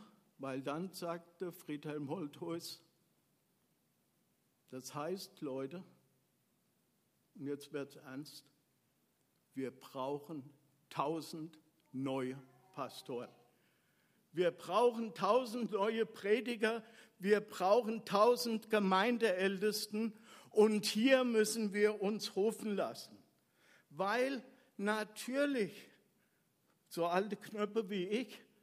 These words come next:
in zehn Jahren vielleicht nicht mehr hier auf der Erde sind. Dass in den Gemeinden der Staffelstab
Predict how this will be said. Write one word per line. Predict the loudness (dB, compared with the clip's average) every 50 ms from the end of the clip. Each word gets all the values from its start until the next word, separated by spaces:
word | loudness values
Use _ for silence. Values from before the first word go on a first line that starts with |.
| _ _ _ _ _ _ _ _ _ _ _
in | -6 -4 -4 -4
zehn | -4 -2 -2 0 0 0 0
Jahren | 0 -2 -2 -2 -2 -4
vielleicht | -6 -8 -6 -2 0 0 0 0 0 -2 -6 -10 -8
nicht | -6 -6 -6 -6 -8 -8
mehr | -4 -2 -2
hier | -2 0 0 -2 0 0
auf | -2 -2 -4 -4
der | -4 -4 -2
Erde | 0 0 0 0 -2 -2 -6 -8
sind. | -8 -8 -10 -10 -10 -14 -20 _ _ _ _ _ _ _ _ _ _ _ _ _ _ _ _ _ _ _ _ _ _
Dass | 0 0 0 0 -2 -4 -8 -10 -14 -18 _ _ _ _ _ _ _ _ _ _ -4
in | -2 -2 0 2
den | 0 0 0 -2 -4 -4
Gemeinden | -4 -2 -2 0 -2 0 -2 -2 -4 -6 -8 -8 -6 -4
der | -2 -2 -2 -2
Staffelstab | -4 -4 -4 -2 -2 -2 -4 -6 -10 -10 -10 -12 -8 -6 -4 -4 -2 -4 -6 -8